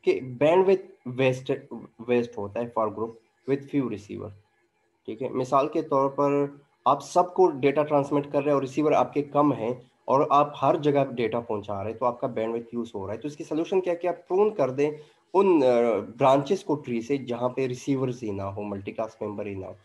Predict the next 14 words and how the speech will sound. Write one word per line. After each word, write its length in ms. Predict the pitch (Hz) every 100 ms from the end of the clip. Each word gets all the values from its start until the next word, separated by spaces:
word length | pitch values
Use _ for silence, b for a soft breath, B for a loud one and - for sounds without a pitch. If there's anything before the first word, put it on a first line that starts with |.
| b b
तो 60 | 151
उसको 180 | 147 185
prune 360 | - 156 156
करें। 180 | 139 127
और 140 | 117
इसका 180 | 143 -
तरीका 360 | 175 151 147 151
ये 200 | 127 120
है 120 | 135
कि 140 | 143
जो 360 | 139 147 147 147 B B B -
router 540 | 110 113 117 123 202
है 160 | 165 147
वो 500 | 135 151 151 139 -